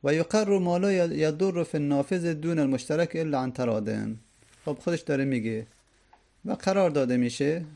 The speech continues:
به او اجازه داده می‌شه در، یعنی اینکه بالکانی، سایبانی،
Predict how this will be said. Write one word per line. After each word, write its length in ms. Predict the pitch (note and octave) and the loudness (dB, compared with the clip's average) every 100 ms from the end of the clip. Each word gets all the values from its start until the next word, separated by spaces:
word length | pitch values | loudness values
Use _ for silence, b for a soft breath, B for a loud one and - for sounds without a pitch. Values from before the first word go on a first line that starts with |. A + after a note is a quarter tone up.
| - | -6
به 100 | C#3 | 0
او 100 | C#3+ | 0
اجازه 340 | B2 B2 C#3 | 2 2 2
داده 260 | B2 A2+ A2+ | 2 0 0
می‌شه 340 | A2+ - F3+ | -2 -2 -6
در، 320 | E3 E3 D#3+ - b b b b | -2 -2 -2 -8 b b b b
یعنی 260 | B2+ A#2+ C#3 | -2 0 0
اینکه 560 | D3 C#3+ D3 D3 D3+ - - - _ _ _ _ - | 0 0 0 0 0 -6 -14 -20 _ _ _ _ -12
بالکانی، 680 | A#2+ A#2+ A#2+ A#2+ D3 C#3 C3+ | -2 -2 -2 0 0 2 0
سایبانی، 840 | - A2+ A2+ A2+ C#3 C#3 C3 C3 | 0 -2 -2 0 2 2 -2 -6